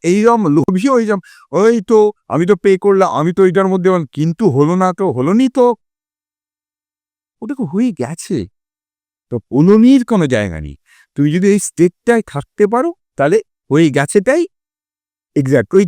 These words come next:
কি বলেছি, your mind, su-, specially subconscious mind, can decipher between reality and your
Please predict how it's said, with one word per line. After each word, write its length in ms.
কি 120
বলেছি, 440
your 160
mind, 440
su-, 240
specially 480
subconscious 760
mind, 380
can 200
decipher 580
between 320
reality 580
and 340
your 180